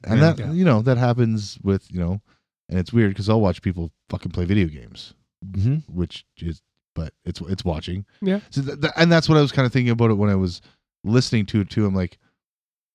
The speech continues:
Speaker 1: I wouldn't listen to somebody play Super Mario Brothers.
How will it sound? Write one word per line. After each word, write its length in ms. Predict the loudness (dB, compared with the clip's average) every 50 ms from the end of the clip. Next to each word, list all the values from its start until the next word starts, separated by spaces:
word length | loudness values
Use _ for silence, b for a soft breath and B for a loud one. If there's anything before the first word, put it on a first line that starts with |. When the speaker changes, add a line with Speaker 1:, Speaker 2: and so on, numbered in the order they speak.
| _ _ _ -12
Speaker 1:
I 160 | -8 -6 -2
wouldn't 460 | 0 0 0 0 -2 -4 -6 -8 -10
listen 800 | -10 -8 -8 -6 -4 0 0 0 0 -2 -6 -4 -2 -2 -2 -2
to 120 | -2 -4
somebody 500 | -6 -6 -6 -4 -4 -4 -4 -6 -6 -8
play 220 | -8 -8 -8 -8 -8
Super 280 | -8 -10 -8 -8 -8
Mario 360 | -8 -8 -10 -10 -12 -16 -16 -16
Brothers. 520 | -18 -18 -18 -18 -20 -20 -18 -20 -20 -20